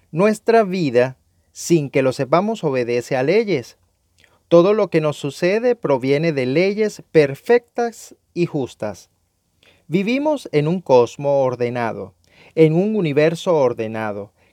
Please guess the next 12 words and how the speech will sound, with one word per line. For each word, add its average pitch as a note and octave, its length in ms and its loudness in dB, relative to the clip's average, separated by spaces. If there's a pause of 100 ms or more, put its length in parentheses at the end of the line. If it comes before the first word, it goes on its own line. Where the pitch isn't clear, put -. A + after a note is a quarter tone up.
(140)
creado C#3+ 800 2
inteligentemente C3+ 1120 -4
por A#2+ 260 -2
un A#2 140 -6
ordenador. C3 720 -2 (420)
No E3 240 0
importa G#3 640 0
cómo D3 260 -4
lo B2+ 120 0
llames. G#2+ 580 -6 (640)
El C#3 240 2
cosmos, F#3 720 -2